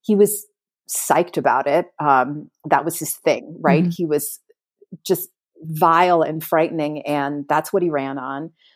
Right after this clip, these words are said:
Speaker 1: Um, and a lot of people were feeling activated. He was running on these platforms of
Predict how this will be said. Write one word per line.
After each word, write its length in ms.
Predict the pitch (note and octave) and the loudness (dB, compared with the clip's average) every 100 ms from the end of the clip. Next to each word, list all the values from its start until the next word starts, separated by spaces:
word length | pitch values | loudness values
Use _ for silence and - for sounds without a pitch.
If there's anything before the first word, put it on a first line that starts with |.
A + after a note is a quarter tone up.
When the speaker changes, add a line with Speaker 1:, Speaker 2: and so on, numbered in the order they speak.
| _ _ _ | _ _ _
Speaker 1:
Um, 540 | F3 D#3 D3 C#3+ C#3+ - G3 | 2 4 4 2 -6 -4 4
and 140 | F#3+ | 6
a 40 | |
lot 220 | F3+ F3+ F#3+ | 6 6 4
of 100 | F#3+ | 2
people 300 | G3+ F#3+ D#3+ | 2 2 0
were 120 | D#3 | -2
feeling 460 | - D#3+ D3+ D3 - | 0 0 0 -2 -6
activated. 760 | D3 - D#3+ D3 C3+ C3+ C3 - _ _ _ _ _ _ - - | -12 -4 -2 0 -2 -6 -10 -12 _ _ _ _ _ _ -18 -2
He 120 | F3+ | 2
was 200 | F3 E3+ | 2 4
running 260 | E3 E3 | 2 2
on 100 | D3+ | -2
these 140 | D3+ D3+ | -4 -4
platforms 600 | E3+ D#3 - E3 D#3 D3 | 0 0 2 0 0 -2
of 300 | C#3+ C3+ | -2 -2